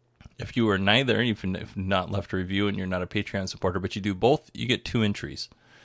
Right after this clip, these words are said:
So we're gonna do the drawing on October fifth. Um, there's patreon dot com forward slash kilowatt is where you go if you would like to, um, support the show. We have a one dollar level, which is just, you basically just sh-,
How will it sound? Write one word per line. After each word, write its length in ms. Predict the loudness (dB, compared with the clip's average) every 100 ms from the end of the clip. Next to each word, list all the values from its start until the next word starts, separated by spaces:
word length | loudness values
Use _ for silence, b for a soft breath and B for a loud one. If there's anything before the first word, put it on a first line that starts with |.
| b b b b b b b b
So 360 | -4 4 4 4
we're 180 | 2 2
gonna 160 | 2
do 220 | 2 2 2
the 100 | 4
drawing 360 | 6 6 4
on 140 | 2 2
October 440 | 0 -4 -4 -2
fifth. 400 | 2 2 0 -18 B B B B -8
Um, 480 | -4 -2 -2 -4 -2
there's 420 | 0 0 -2 -4 -8 -20 -4
patreon 800 | -2 -2 -4 0 0 0 -2 -4 b b b _
dot 240 | 2 2 0
com 440 | 2 4 4 2
forward 340 | 0 0 0
slash 300 | 0 -2 -2
kilowatt 500 | -2 0 2 0 -2
is 180 | -6 -4
where 120 | -4
you 100 | -4
go 320 | -2 2 2 0
if 160 | -2
you 160 | -2 -2
would 140 | -2
like 340 | -4 -6 -10 -20 _ _ _
to, 600 | -8 -6 -4 -4 -6 -6
um, 440 | -6 -6 -6 -8 -12 b b b b b b b b
support 380 | -6 2 4 4
the 80 | 2
show. 360 | 2 4 4
We 220 | 2 2 2
have 140 | 2
a 40 |
one 280 | 0 2 4
dollar 240 | 6 6 8
level, 400 | 6 6 4 0
which 180 | -2
is 160 | -4 -6
just, 360 | -6 -6 -10 -8
you 240 | -6 -4
basically 440 | -2 -2 -2 -4
just 180 | -2 -4
sh-, 100 | -6